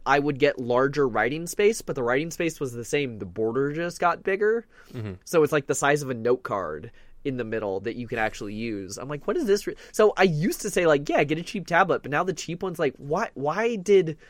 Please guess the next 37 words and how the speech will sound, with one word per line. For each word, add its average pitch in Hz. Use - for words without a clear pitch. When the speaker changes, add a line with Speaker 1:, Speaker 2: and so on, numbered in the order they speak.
Speaker 1:
what 196
happened 160
here?" 107
I -
used 180
to 226
have 208
this 160
really 160
cute 160
small 156
tablet 160
where 139
the 147
entire 151
thing 151
was 131
usable, 113
and 120
now 131
it's 139
this 127
huge 131
tablet 127
where 113
a 110
tiny 127
note 117
card. 110
So 165
just, 175
if 170
you 196
have 165
the 165
money, 101
Intuos 143